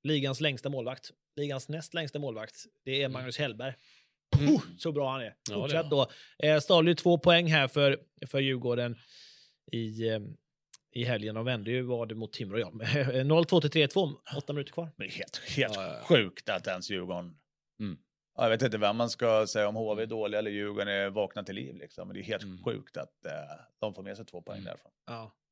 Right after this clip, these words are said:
Speaker 2: Det såg, det såg ut som Skellefteå-matchen här, häromveckan ju. När Skellefteå bara bombarderar Hellberg.
Speaker 3: Mm.
Speaker 2: Eh, alltså det, Timrå-spelarna, de bör-, slutade ju skjuta, vet du.
Speaker 1: Mm.
Speaker 2: De vågar inte skjuta. De bara, "Går inte att göra mål på den här jäveln."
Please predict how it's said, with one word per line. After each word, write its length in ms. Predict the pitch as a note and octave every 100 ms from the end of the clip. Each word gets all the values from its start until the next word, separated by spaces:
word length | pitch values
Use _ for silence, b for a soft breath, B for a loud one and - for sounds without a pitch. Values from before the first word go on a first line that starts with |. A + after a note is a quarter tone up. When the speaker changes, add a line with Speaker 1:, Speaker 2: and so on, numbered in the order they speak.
| _ -
Speaker 2:
Det 80 |
såg, 280 | C3 C3 B2
det 100 | C3+
såg 120 | D#3+
ut 140 | D3+ B2+
som 160 | B2+
Skellefteå-matchen 760 | - B2 - - A#2 B2+ - A2
här, 240 | G2+ F#2+
häromveckan 640 | G#2 A2 G2+ G2 - F#2
ju. 120 | F2 F2
När 200 | _ G2+
Skellefteå 520 | G2+ G#2 G#2 - - G2
bara 200 | F#2+ F2+
bombarderar 680 | F#2 G2 F#2+ G2 G#2 G2
Hellberg. 480 | G2+ F#2+ F#2 F#2+ F#2+ - B
Speaker 3:
Mm. 360 | A2 G2 F2 F2
Speaker 2:
Eh, 1160 | F#2+ F#2+ F#2 F2+ F2+ E2 D2+ - - - - A#2+
alltså 180 | A#2
det, 300 | G#2+ A2+ A2+
Timrå-spelarna, 760 | A2 C#3 A#2+ G2+ - C3+ D#3 C3
de 220 | A2+ A#2
bör-, 140 | A2 C#3
slutade 400 | - F3 - A2
ju 60 |
skjuta, 500 | - D3+ F2+ - A3
vet 160 | F#3 -
du. 80 | C#3
Speaker 1:
Mm. 300 | B2 A#2 A2 _ -
Speaker 2:
De 140 | B2
vågar 160 | F3+ G#3+
inte 140 | -
skjuta. 520 | - F#3+ - - B3+
De 140 | A2+ E3
bara, 80 |
"Går 140 | F#2 G3
inte 80 | -
att 40 | F2+
göra 100 | A2
mål 160 | - -
på 100 | F2+
den 60 |
här 100 | B1
jäveln." 180 | G1+